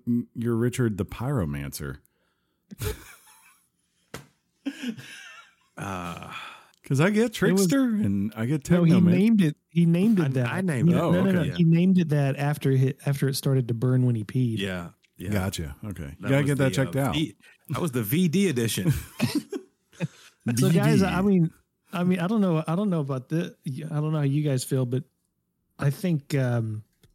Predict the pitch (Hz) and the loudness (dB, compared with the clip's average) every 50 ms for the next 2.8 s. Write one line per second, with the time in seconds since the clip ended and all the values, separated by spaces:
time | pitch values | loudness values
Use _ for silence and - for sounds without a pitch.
0 | _ _ _ _ _ _ _ _ - 143 160 147 - - 170 156 143 139 139 143 | _ _ _ _ _ _ _ _ 0 2 2 2 2 0 2 2 2 4 4 2
1 | 139 123 - - 139 135 - - 135 131 123 120 117 120 120 135 127 139 143 143 | 2 0 0 -2 -2 -2 0 0 2 2 2 2 0 0 0 0 0 0 0 0
2 | 139 - 123 123 - - 131 117 113 117 117 110 107 107 104 | 0 0 -2 -2 -2 -2 -2 0 0 0 -2 -2 -4 -6 -8